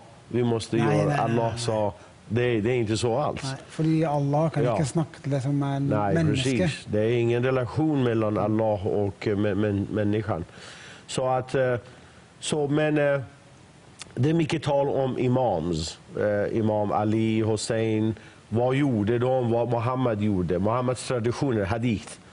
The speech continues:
Speaker 2: Mm.
Speaker 1: Det är mycket tal om det. Muhammad gjorde det, Muhammad gjorde det. Och så man försöker att,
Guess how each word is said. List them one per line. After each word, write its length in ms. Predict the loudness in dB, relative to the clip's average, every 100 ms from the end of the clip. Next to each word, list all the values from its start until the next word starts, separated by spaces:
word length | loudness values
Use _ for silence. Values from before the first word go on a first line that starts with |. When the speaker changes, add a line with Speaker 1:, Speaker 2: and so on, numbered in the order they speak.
| -8
Speaker 2:
Mm. 200 | -2 0
Speaker 1:
Det 100 | 0
är 40 | 0
mycket 320 | 0 -2 -2
tal 260 | 0 0 0
om 160 | -2
det. 160 | -4 -6 -8 -20 -16
Muhammad 420 | -4 -2 0 0 0
gjorde 300 | 0 0 0
det, 160 | 0
Muhammad 380 | 0 0 0 0
gjorde 280 | 0 0 0
det. 280 | 0 0 -2 -8 -20 -20 -16
Och 140 | -6 -4
så 80 | -2
man 220 | -2 -2
försöker 800 | -2 -2 -2 -2 0 0 0
att, 60 | 0